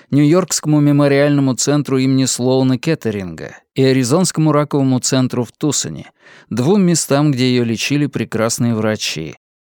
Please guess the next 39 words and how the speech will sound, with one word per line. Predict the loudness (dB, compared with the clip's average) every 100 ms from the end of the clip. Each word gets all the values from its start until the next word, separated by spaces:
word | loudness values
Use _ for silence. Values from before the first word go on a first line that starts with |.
| -4
при | 0
условии, | 0 0 2 2 2 2
что | 0 0
если | 0 0 -2
деньги | 0 2 0
пойдут | 0 -2 0 -2 -2
на | -2
исследования, | -2 -2 0 2 2 2 0 -2
опыты | -4 -2 -2
над | 2 0
животными | 0 0 0 0 0 0
должны | 0 -2 -4 -4
быть | -4 -4
исключены. | -6 -4 -4 -2 -2 -2 -2 -8 _ _ _ _ _ _ _ _ -2
Он | 0 2
вообще | 0 -2 -2
дал | 0 2 2
понять, | 0 2 0 -2 _ _ _ -14
что | -2 0
ни | 2
в | 2
коем | 0 0
случае | 0 -2 0
не | 0
собирается | 0 0 0 0 0 -2
бросать | 0 0 2 0 -2
ее | -2 -2
кампанию | 0 -2 2 2 2 0
в |
поддержку | -2 -2 0 -2 -2
вегетарианства | -4 -4 -4 -2 0 2 2 0 0 0
и | 0 -4
при | -4 0
любой | 0 2 0
необходимости | 0 -2 -2 -2 0 0 -2 -2
будет | -2 -2 -2
использовать | -4 -2 -2 0 -2
свое | 0 0 2
имя | 0 2 0